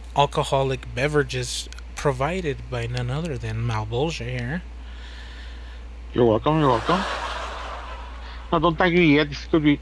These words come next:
Speaker 2: this probably will be garbage, but something is something.
Speaker 1: <laughs> All right, that's enough of that. But yeah, uh, so we're gonna do some shots of, let me go ahead and make sure I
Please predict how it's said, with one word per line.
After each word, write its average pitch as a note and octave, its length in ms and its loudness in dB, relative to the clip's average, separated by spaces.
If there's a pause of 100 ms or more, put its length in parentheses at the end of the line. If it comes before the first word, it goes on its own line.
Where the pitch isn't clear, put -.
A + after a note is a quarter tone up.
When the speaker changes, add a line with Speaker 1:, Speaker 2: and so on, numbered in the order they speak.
Speaker 2:
this D3 200 0
probably G#3 260 4
will D3 180 6
be A#2+ 100 4
garbage, A2+ 460 4
but G2 120 2 (1000)
something E3 340 0
is E3+ 120 4
something. - 400 -2 (2500)
Speaker 1:
<laughs> - 0 -
All A2+ 80 -4
right, G2 160 -8
that's A#2+ 160 -8
enough A#2 180 -6
of A2 60 -6
that. - 140 -12 (840)
But D3 120 -2
yeah, C#3+ 400 -2
uh, C#3 320 2
so C#3+ 380 2 (1000)
we're D3 280 6
gonna D#3 220 6
do D#3 420 0
some C#3 480 -4
shots D3+ 580 -4
of, C3 220 -2 (1000)
let - 60 -10
me D3 100 -4
go C3+ 100 -2
ahead B2+ 240 -2
and B2 220 -2
make B2 140 -4
sure B2 320 -4
I A2+ 220 -6